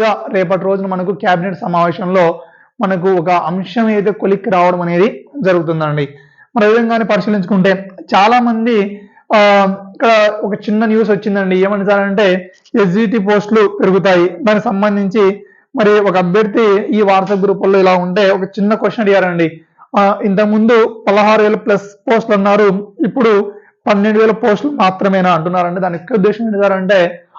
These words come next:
ఆ WhatsApp గ్రూపుల్లో వచ్చేటువంటి ఇన్ఫర్మేషన్లు పరిశీలించుకుంటే ఆరు వేల మూడు వందల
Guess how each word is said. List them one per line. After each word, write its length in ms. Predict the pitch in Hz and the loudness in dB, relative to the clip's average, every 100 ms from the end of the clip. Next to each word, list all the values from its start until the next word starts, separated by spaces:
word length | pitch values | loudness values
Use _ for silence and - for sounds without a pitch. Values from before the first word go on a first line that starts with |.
| - 180 | -4 0
ఆ 40 | 175 | 2
WhatsApp 340 | 175 185 214 214 | 2 0 -2 0
గ్రూపుల్లో 320 | 208 220 202 | 0 0 0
వచ్చేటువంటి 340 | 185 196 196 180 | -2 -6 -6 -6
ఇన్ఫర్మేషన్లు 480 | 202 190 190 190 175 | -4 -4 -4 -4 -2
పరిశీలించుకుంటే 640 | 170 180 190 170 185 190 175 175 - - - 233 180 | -2 -2 -4 -4 -2 0 0 0 -8 -20 -8 0 2
ఆరు 120 | 196 214 | 4 4
వేల 180 | 220 226 220 220 - 196 | 4 4 0 -2 -6 0
మూడు 160 | 190 | 2
వందల 160 | 196 | 2